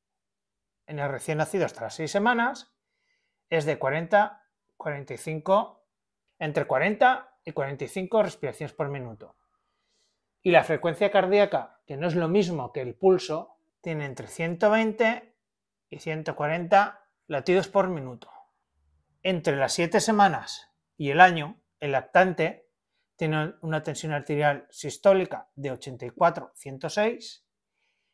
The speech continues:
milímetros de mercurio y una tensión arterial diastólica de cincuenta y seis, setenta milímetros de mercurio.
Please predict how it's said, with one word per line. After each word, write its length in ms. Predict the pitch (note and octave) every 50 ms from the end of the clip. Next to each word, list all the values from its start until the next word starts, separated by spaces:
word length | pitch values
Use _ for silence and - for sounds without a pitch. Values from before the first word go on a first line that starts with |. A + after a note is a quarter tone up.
| _ _
milímetros 480 | - C#3+ D3 D3+ D#3 D#3+ D#3+ F3+ D3+
de 80 | C#3+ F3
mercurio 640 | F3+ G3 G3 G3 - A#3 A#3 A3 G#3+ A3 A3 - - _ _ _ _ _ _ _ _ _ _ _ _ -
y 60 | E3
una 220 | D#3+ E3 E3 E3 E3
tensión 340 | E3+ D3+ - - F#3 E3+
arterial 420 | E3+ D#3 - E3+ D3+ D#3 D#3 D#3+ D3+
diastólica 840 | D#3 D#3 C#3+ - - - G3 G3 G3+ G3+ G3+ G#3+ G#3+ A3 A3 - _ _ _ _ _ _ _ _ _ _ _ _ _ _ -
de 120 | F3 E3+
cincuenta 460 | D#3 - F3+ D#3 C3+ D3 C#3+ C3+ A#2+ C3+
y 60 | A#2+
seis, 400 | - - F3 F#3 G3+ - - - _ _
setenta 880 | - - - D3+ - - D#3+ D#3+ E3+ E3+ F3 F#3+ F#3 F#3+ - - _ _ _ _ _ _
milímetros 540 | - D#3 D#3+ E3+ F3 F3+ F#3+ - G#3 F3+ D#3
de 40 | D#3+
mercurio. 540 | C#3+ B2+ A#2+ - - B2 A2+ G#2 - -